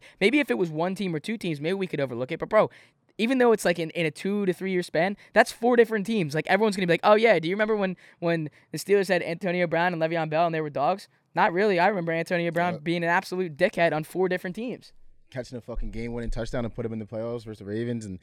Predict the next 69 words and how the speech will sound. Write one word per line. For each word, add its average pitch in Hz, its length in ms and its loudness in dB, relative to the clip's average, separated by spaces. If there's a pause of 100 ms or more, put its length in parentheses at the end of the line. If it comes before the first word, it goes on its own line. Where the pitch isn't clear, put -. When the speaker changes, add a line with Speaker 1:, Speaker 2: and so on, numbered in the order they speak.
(420)
Speaker 2:
uh, - 80 -8
people 160 220 2
even 151 100 2
forget 131 240 -2
too, 160 180 0
like 107 180 0
you 123 80 -4
said, 131 160 -6
the 107 40 -4
Patriots 135 380 -10
thing, 110 160 -10
he 135 140 -6
played 170 240 -6
well 143 200 0
with 110 120 -8
the 98 60 -12
games 98 180 -12
he 95 80 -16
played 95 220 -12
with 90 100 -16
the 160 80 -12
Speaker 1:
He 160 40 -8
did. - 80 -6
Speaker 2:
Patriots. 143 240 -2 (360)
Played 170 200 2
well. 127 240 0
I 127 180 -6
mean, 113 120 0
pl-, - 140 -12 (240)
we 104 120 -8
obviously 92 280 -12
know 87 40 -16
he's 82 80 -18
playing 90 180 -16
well 90 60 -14
with 85 80 -18
the 78 60 -20
Bucks, 101 260 -4
but, 113 120 -4
like, 113 120 -2
it's 113 160 -8
gonna 175 180 0
be 127 140 -4
forgotten 113 500 -8
about. 85 300 -14
I 101 60 -16
mean, 131 140 -6
Speaker 1:
Right. 139 120 -8 (200)
Speaker 2:
A 175 200 2
B 202 180 -2
is 151 100 0
one 147 120 0
of 151 60 0
the 139 120 -2
best, 120 520 -2 (400)
if 156 160 -6
not 151 260 -4
the 170 160 -4
best 117 240 -4
wide 120 80 -4
receiver 117 260 -10
of 90 160 -14
our 127 180 2
generation. 110 540 -8 (300)
And 123 100 -6
it's 131 120 -4
like, 123 200 -2 (100)
it 139 100 -2
will 147 180 0